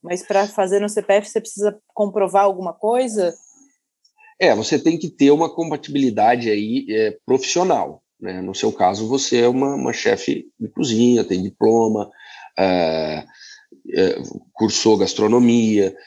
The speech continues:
Speaker 2: então você tem um, um, um, uma relação com a sua atividade. Então você pode, é, é, é, desenvolver alimentos, né?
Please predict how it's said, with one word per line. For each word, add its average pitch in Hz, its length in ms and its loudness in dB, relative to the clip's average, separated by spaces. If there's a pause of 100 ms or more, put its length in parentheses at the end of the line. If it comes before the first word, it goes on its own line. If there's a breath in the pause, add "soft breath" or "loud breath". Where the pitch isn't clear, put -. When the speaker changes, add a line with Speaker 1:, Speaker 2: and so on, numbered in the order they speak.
(120)
Speaker 2:
então 123 240 0
você 135 580 2
tem 139 300 4
um, 165 100 0
um, 139 480 -4
um, 131 380 -2
uma 123 160 0
relação 143 640 0
com 151 80 -10
a 160 40 -4
sua 156 160 -6
atividade. 143 320 -2
Então 143 120 -2
você 151 220 -2
pode, 147 440 0 (600 loud breath)
é, 117 100 2
é, 110 420 0
é, 92 920 -4
desenvolver 120 680 2
alimentos, 117 720 0
né? 113 200 -4